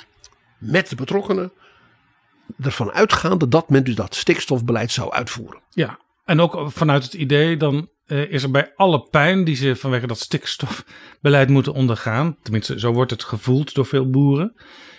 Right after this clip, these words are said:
Speaker 2: is er toch nog een, een, een wenkend toekomstperspectief om je bedrijf voor te zetten.
Speaker 1: En waarbij ook misschien heel nuchter kan worden vastgesteld dat het overgrote deel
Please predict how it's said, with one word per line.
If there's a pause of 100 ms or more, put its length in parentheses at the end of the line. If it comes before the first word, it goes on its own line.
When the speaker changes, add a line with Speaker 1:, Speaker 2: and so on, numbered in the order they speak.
(100)
Speaker 2:
is
er
toch
nog
een,
een,
een
wenkend
toekomstperspectief
om
je
bedrijf
voor
te
zetten.
Speaker 1:
En
waarbij
ook
misschien
heel
nuchter
kan
worden
vastgesteld
dat
het
overgrote
deel